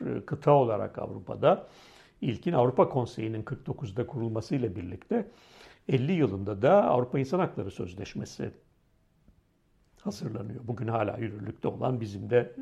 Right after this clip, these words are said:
taraf olup bağlandığımız sözleşme.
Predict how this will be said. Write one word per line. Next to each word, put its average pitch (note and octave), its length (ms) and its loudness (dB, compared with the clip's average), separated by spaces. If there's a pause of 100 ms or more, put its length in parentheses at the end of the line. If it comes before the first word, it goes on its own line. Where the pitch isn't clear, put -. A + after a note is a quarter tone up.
(580)
taraf A2 320 -4
olup B2 300 -8
bağlandığımız A2 1000 -2
sözleşme. G#2+ 720 0